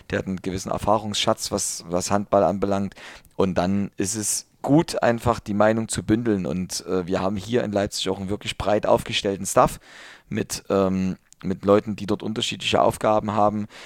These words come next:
mit jemandem, der sich extra explizit ums Video kümmert, mit, äh, einem Mentalcoach, der die Spieler und auch mich unterstützt. Das ist mir total wichtig.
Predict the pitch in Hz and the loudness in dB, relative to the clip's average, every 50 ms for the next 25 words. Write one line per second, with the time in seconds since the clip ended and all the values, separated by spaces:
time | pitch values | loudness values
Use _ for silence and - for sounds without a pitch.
0 | - - _ - 104 107 - - - 92 104 101 101 101 95 98 101 101 98 - | -20 -20 _ -4 -4 -4 -4 -4 -6 -4 -2 0 0 0 0 0 0 0 0 0
1 | 101 - - 104 101 - - - 104 101 101 95 - - 110 107 - - - 95 | -2 -6 -6 -6 -6 -6 2 4 6 6 6 4 0 -6 -6 -6 -6 -6 -10 -6
2 | - 110 - 107 98 - - 107 101 - 101 95 - 104 98 98 95 95 95 - | -6 -6 -4 -4 -6 -4 -4 -6 -4 -2 -4 -2 -2 -2 0 2 2 2 0 0
3 | 95 95 90 - - - - - - - - - _ - - 98 101 98 95 98 | -2 -2 -2 -2 -4 -10 -10 -14 -20 -20 -20 -20 _ -6 -2 0 2 2 2 2
4 | 98 101 101 95 - 107 101 110 120 - - 117 113 113 - - - - - _ | 2 2 2 2 4 6 6 6 6 6 6 4 4 4 4 2 0 0 -2 _
5 | _ _ _ _ - 98 98 95 85 98 92 - - - 113 117 123 117 - 113 | _ _ _ _ -4 0 0 0 0 0 -2 -2 -2 -2 -2 2 4 4 4 4
6 | 117 107 - - 104 104 90 98 110 123 151 - - - - _ _ _ - 123 | 0 0 4 6 6 6 6 2 0 0 2 2 2 0 0 _ _ _ 0 0
7 | 123 - 123 - - 143 - - - - - - - - 110 92 104 95 - - | 2 2 0 2 2 0 0 0 -2 -6 -6 -10 -12 -8 -6 -4 -2 -4 -2 0
8 | 101 101 101 101 101 95 - - - - - - - _ - - 107 - - 98 | 2 4 6 6 6 4 2 -4 -20 -20 -20 -20 -20 _ -8 -6 -4 -2 2 4
9 | 101 107 104 92 107 113 - - 135 135 - - | 4 4 4 4 2 -2 -2 -2 -2 0 0 -2